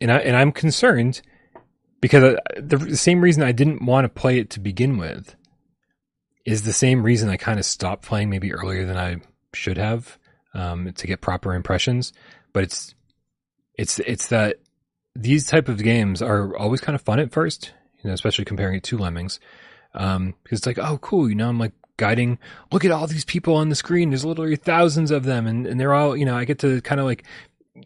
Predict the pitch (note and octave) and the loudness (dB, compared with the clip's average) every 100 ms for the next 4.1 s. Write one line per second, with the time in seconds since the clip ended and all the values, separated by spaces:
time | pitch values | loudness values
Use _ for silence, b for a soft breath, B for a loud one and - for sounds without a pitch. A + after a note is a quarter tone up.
0 | _ - - E3+ F3 D3 C#3 B2 A2+ D#3+ | _ -12 -6 -2 -2 0 -2 -2 0 0
1 | B2 C3 C3 B2 B2+ B2 A#2+ A2+ - A#2 | 0 -2 -2 -2 -2 -4 -6 -6 -8 -2
2 | C#3+ D3+ D#3+ D3 C#3+ C#3 C#3 C3+ C3+ D3 | 0 2 2 0 0 0 0 -2 0 0
3 | - A#2 G#2+ A#2 A#2 A#2 F3+ F3 D#3 D3+ | 0 0 0 -2 -4 -4 0 0 2 2
4 | C#3+ | 2